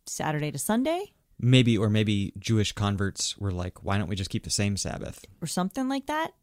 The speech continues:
Speaker 1: Um, but here's the, here's the quote that I liked. Uh, "There remains then a Sabbath rest for the people of God, for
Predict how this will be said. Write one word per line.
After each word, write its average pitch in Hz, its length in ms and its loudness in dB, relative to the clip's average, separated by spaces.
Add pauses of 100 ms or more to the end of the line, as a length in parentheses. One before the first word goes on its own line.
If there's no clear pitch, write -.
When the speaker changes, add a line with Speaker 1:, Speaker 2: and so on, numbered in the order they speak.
Speaker 1:
Um, 165 440 -2 (800)
but 170 840 -4 (720)
here's 180 320 -6
the, 156 380 -4
here's 156 240 -6
the - 60 -10
quote - 340 -6
that - 80 -10
I 151 80 -6
liked. 147 400 -10 (100)
Uh, 151 280 -8 (840)
"There 214 140 4
remains 269 400 2
then 240 200 4
a 196 140 0
Sabbath 220 400 2
rest 175 280 -2
for 170 100 -4
the 160 80 0
people 196 280 -4
of 165 140 -2
God, 143 360 0
for - 120 -6